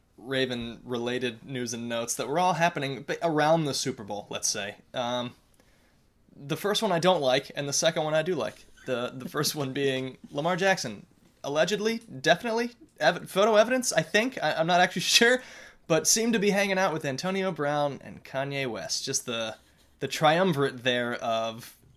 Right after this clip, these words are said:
good decision-making, and I'm concerned that Lamar is officially hanging out with the wrong people. <laughs> I'm concerned that he's really good friends with Antonio Brown to the point of wanting to,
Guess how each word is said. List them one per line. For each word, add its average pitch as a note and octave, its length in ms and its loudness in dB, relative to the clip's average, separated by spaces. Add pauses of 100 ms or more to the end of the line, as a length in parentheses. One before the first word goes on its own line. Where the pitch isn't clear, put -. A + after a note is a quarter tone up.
(140)
good D#3 220 0
decision-making, A#2+ 840 -2 (200)
and B2+ 140 -2
I'm C3 100 -2
concerned C3+ 460 2
that B2+ 100 -4
Lamar C#3 460 2 (240)
is C3+ 220 0
officially F3+ 480 2
hanging E3 280 4
out D#3 100 8
with C#3+ 100 -6
the C#3 80 -2
wrong C3+ 200 2
people. G3+ 460 0 (200)
<laughs> - 180 -2
I'm E3 120 4
concerned E3+ 640 0 (520)
that A#2+ 140 -2
he's D#3+ 240 2
really F3 360 6
good B2+ 220 0
friends B2 260 -6
with B2 100 -6
Antonio A#2+ 440 -4
Brown B2 380 -6
to C#3+ 100 -8
the C3 80 -2
point D#3 320 0
of C3+ 140 -6
wanting C#3 380 2
to, C3+ 380 -2